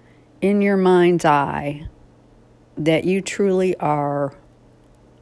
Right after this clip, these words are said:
a powerful being, then what is it that you want?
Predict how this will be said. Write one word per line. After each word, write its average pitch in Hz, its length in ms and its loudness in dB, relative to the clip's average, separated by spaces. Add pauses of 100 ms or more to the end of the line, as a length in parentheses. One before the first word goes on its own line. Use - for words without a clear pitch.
(120)
a 165 80 -4
powerful 170 720 -2
being, 147 640 -8 (1160)
then 165 400 0
what 214 200 0
is 233 240 2
it 175 260 0 (920)
that 143 220 -2
you 175 340 0
want? 170 580 -2